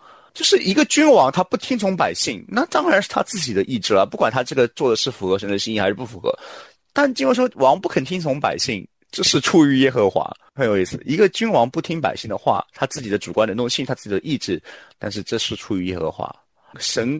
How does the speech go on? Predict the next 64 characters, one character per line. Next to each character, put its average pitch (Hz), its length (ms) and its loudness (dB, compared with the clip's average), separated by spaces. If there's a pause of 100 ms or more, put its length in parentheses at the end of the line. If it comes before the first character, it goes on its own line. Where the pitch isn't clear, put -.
掌 120 200 0
管 120 160 2
人 90 120 -2
心， 123 200 -2
神 127 260 -2
使 - 220 0
法 113 160 4
老 107 100 4
心 113 180 -4
刚 117 200 0
硬 113 100 -4
是 107 160 -6
一 - 40 -10
个 123 80 -2
道 - 160 0
理。 - 120 -8 (240)
那 - 80 2
当 233 120 4
然 277 80 6
神 135 240 4
绝 131 120 2
对 131 100 4
不 117 100 -2
是 117 80 4
邪 90 220 -2
恶 85 160 2
的， - 80 -10 (100)
但 127 160 0
这 127 120 -4
其 - 160 -2
中 104 100 0
是 104 140 -2
一 - 20 -2
个 - 80 0
奥 92 200 2
秘， 76 200 -10 (100)
就 - 140 -12
是 107 80 -8
到 175 220 4
底 104 240 -6 (240)
神 - 180 0
的 123 80 2
主 101 160 -2
权 85 300 -4
和 - 100 0
人 98 180 2
的 - 80 2
意 143 80 6
志， 120 200 4
他 135 160 0
是 127 80 -6
怎 120 180 0
样 131 160 4
的 135 80 4
掌 92 220 0
控 127 160 0
的 117 80 2
方 131 240 -2
式， 120 160 -4
这 98 100 -6
都 98 140 -2
是 - 120 -4
奥 85 200 -2
秘。 - 180 -16